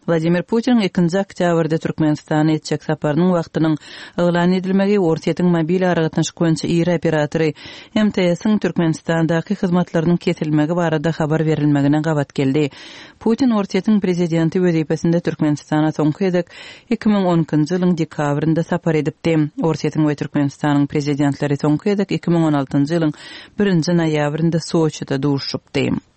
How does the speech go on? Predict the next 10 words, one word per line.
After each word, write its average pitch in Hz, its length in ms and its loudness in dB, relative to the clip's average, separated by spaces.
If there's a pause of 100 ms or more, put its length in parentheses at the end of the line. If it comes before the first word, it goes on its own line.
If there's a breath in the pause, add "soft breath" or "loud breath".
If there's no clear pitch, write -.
(260 loud breath)
Ortiýetiň 180 480 0
opozisiýa 233 500 0
lideri 208 320 0
Aleksey 170 400 0
Navalny 175 580 2
Nijni 180 380 2
Novgorod 190 480 -2
şäherine 185 480 0
ýörüşe 175 480 0
barýan 175 420 0